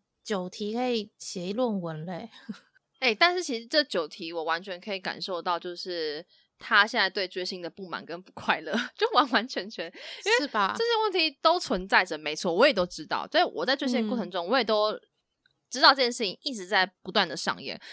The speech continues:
Speaker 2: 可是我好像就没有为这件事情好像真的很认真的烦恼过。我顶多就是烦恼，那我还要不要再喜欢他？我愿意付出我多少的心力，就是我就到这个程度而已。因为其他的就是我也没办法 control 的事情，我只能 let it go 了。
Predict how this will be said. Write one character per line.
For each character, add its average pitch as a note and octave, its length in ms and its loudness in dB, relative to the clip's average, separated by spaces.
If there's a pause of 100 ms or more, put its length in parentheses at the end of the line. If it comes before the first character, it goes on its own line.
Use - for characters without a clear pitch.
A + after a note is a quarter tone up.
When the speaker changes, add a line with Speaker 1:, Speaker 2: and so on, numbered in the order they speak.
(100)
Speaker 2:
可 B3+ 80 0
是 F4+ 60 2 (160)
我 C4 80 2
好 G#3 100 0
像 D4 160 -2
就 D4 140 -2
没 C4+ 100 -4
有 G#3+ 80 0
为 G#3+ 100 -2
这 A3 100 -2
件 A3 40 -4
事 A3+ 120 -8
情 F3+ 100 -10
好 E3+ 160 -8
像 G#3+ 120 -14 (120)
真 C4+ 100 -8
的 C4+ 80 -2
很 A3+ 160 -4
认 G3+ 160 -2
真 G3 120 -8
的 F#3 100 -4
烦 D3 220 -6
恼 B2 140 -10
过。 A2 280 -12 (540)
我 D4 100 4
顶 C#4+ 180 -2
多 B3+ 120 2
就 D4+ 80 -2
是 D#4+ 80 0
烦 G#3+ 200 2
恼， G3 120 -2
那 A3+ 120 2
我 G3 80 0
还 F#3+ 360 -4
要 A3+ 120 2
不 A3 120 -2
要 F#3+ 80 0
再 G3 120 0
喜 - 200 -8
欢 D#3 200 -12
他？ D#3 220 -8
我 D3 80 -6
愿 A3 180 0
意 A3+ 100 -4 (360)
付 C#4+ 160 -4
出 A#3+ 100 -2
我 G3+ 100 2
多 E3+ 120 0
少 E3 100 2
的 D#3 80 -6
心 D#3 320 -10
力， C#3+ 160 -10
就 A3 160 -4
是 A3+ 100 -4
我 - 140 -6
就 G3+ 80 -4
到 G3 180 0
这 F#3 120 -8
个 E3 100 -8
程 - 240 -12
度 D3+ 200 -14
而 - 120 -14
已。 - 220 -16 (280)
因 D#4+ 80 -8
为 G4 60 0
其 G#3 220 -4
他 A3 240 0
的 G3+ 100 -2
就 G#3+ 100 -4
是 A3 120 -6
我 F#3+ 100 -4
也 E3+ 80 -2
没 E3+ 80 -8
办 F#3 80 -6
法 F3 100 -4
control F3 420 -8
的 D#3+ 60 -4
事 F#3 140 -8
情， E3 160 -10
我 D#3+ 100 -12
只 - 140 -16
能 C3+ 120 -12
let D3 220 -8
it C3+ 120 -14
go E2+ 240 -10
了。 G3 140 -14